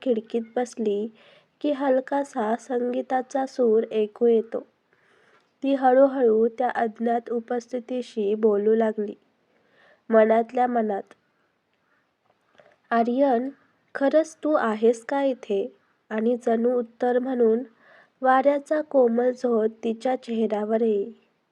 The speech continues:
हळूहळू नेहा त्या अंधारातील स्पर्शाशी जोडली जाऊ लागली. तिच्या मनात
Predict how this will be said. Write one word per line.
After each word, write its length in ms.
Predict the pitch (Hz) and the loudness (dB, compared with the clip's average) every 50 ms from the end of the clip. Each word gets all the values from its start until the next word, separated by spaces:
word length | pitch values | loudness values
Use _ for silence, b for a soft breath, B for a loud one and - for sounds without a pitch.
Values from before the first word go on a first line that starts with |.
| _ b b b b b b b b b | _ b b b b b b b b b
हळूहळू 920 | - 254 254 269 285 294 294 294 294 277 277 294 285 277 262 240 233 240 254 | 2 4 4 6 6 8 6 6 6 4 4 4 4 4 4 2 2 2 2
नेहा 640 | 254 247 226 214 208 202 226 220 208 196 202 214 220 226 - | 2 0 0 0 -2 -4 -4 -2 -2 -2 -2 -4 -4 -4 -4
त्या 120 | 233 226 - | -4 -4 -2
अंधारातील 760 | 254 247 233 226 226 220 226 233 233 240 240 240 - 269 254 262 | -2 -2 0 0 -2 -2 -2 0 0 0 0 -2 -4 -6 -6 -8
स्पर्शाशी 960 | - _ - 247 233 233 226 - 254 240 240 240 - - 226 208 202 214 220 | -8 _ -2 -2 -2 -2 -2 -2 -2 -2 -2 -2 -4 -6 -4 -2 -2 -2 -2
जोडली 500 | 226 - 220 208 208 202 208 214 220 220 | -2 0 0 0 0 0 2 2 2 2
जाऊ 300 | 226 233 226 220 214 214 | 2 0 -2 0 0 0
लागली. 380 | 226 233 226 220 226 233 220 - - _ _ _ _ b b b b b b b b b b b b b b - | 0 0 -2 -4 -6 -8 -10 -10 -12 _ _ _ _ b b b b b b b b b b b b b b -4
तिच्या 360 | - 277 269 277 - 311 302 | -4 -4 -2 -2 -2 -2 -2
मनात 480 | 294 294 311 311 285 285 254 233 226 233 | 0 -2 -2 -2 -2 -2 0 0 0 -2